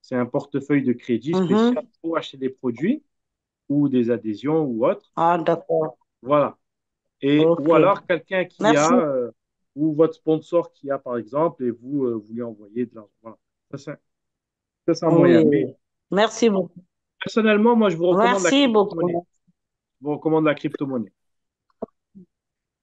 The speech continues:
Speaker 1: Ou alors
Speaker 2: Ok,
Speaker 1: une carte,
Speaker 2: merci.
Speaker 1: une carte prépayée U B A. U B A, elle fonctionne très, très bien.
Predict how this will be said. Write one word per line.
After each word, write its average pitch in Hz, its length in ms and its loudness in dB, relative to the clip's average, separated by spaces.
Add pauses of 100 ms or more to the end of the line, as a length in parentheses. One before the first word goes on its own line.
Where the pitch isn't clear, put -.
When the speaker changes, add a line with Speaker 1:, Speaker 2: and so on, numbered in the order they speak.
(340)
Speaker 1:
Ou 165 180 4
alors 180 240 6
Speaker 2:
Ok, 196 80 2
Speaker 1:
une 160 140 0
carte, 196 320 0
Speaker 2:
merci. 196 260 -10
Speaker 1:
une - 140 -16
carte 190 240 -2
prépayée 180 520 -2
U 185 200 -4
B 156 200 -12
A. 127 60 -4 (480)
U 147 140 -6
B 175 100 4
A, 180 60 4
elle 165 60 0
fonctionne 151 380 -10
très, - 140 -18
très - 160 -20
bien. 120 140 -20